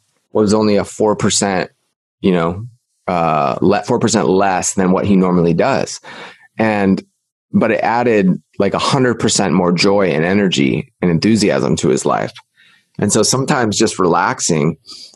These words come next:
and doing the fun stuff and being in our, you know, our area where we're,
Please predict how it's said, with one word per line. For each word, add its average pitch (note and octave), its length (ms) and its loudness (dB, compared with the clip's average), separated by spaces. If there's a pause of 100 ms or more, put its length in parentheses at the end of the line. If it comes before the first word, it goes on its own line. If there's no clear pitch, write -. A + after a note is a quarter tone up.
and G2+ 120 4
doing G#2+ 260 4
the F#2 80 2
fun G#2+ 300 0
stuff D2 540 -2 (360)
and G2 240 2
being A2 280 2
in G2+ 100 2
our, F2 280 0
you E2+ 160 2
know, E2+ 300 0 (340)
our F#2+ 200 0
area G2+ 400 2
where F#2+ 180 2
we're, F2 320 2